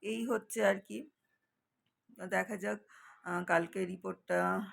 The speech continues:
উম, জন্যই একটু মনে মনে ভাবছি কি আসবে না আসবে। যে কোনো পরীক্ষা করলেই দেখবে,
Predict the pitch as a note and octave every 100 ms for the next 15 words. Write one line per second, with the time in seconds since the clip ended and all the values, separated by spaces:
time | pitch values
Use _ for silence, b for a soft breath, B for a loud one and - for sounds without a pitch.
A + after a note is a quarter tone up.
0 | B - E3+ F3 F3+ F#3+ F#3 G3+ F#3+ G#3
1 | F3+ F3+ F3+ F#3 F3+ D#3+ - F3 - F3
2 | D#3 F#3+ E3+ E3+ E3 F3 - F3 F#3 F3+
3 | G3 F#3+ E3+ F#3 G3+ F#3+ F#3 F3+ F#3+ F#3
4 | F3+ F#3